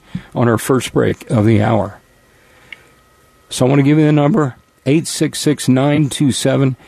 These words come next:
six four six four. Craig, I'm sorry, I went a little past the break there. Eight six six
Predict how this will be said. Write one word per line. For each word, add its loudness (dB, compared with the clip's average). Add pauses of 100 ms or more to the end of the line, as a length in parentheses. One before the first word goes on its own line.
(200)
six -4 (100)
four 0
six -4 (100)
four. 0
Craig, 0
I'm 4
sorry, 0
I 4
went 2
a 2
little 0
past -4
the -2
break -2
there. -2 (420)
Eight 0
six -4
six -2